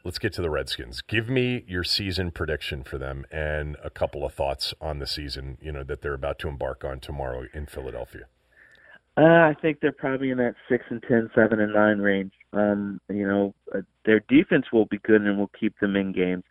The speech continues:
Speaker 2: Their offense, I don't see a lot of proven playmakers. Um, I don't care who your quarterback is. If you don't have guys who can get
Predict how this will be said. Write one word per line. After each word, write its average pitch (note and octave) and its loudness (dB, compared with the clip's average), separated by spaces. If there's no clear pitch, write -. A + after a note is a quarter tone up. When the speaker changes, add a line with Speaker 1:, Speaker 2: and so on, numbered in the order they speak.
Speaker 2:
Their A2+ 6
offense, B2 2
I A2 6
don't A#2+ 6
see A#2 4
a F#2+ 4
lot G#2+ 6
of G#2 2
proven A2+ 2
playmakers. F#2+ 2
Um, G2+ 2
I G#2+ 6
don't A2+ 0
care G#2+ 4
who A#2+ 0
your A2+ 0
quarterback G2+ 2
is. F#2+ 0
If F#2+ -2
you G#2 0
don't G#2+ 4
have G#2 4
guys G2+ 6
who G2 -12
can G#2 -6
get G2 -6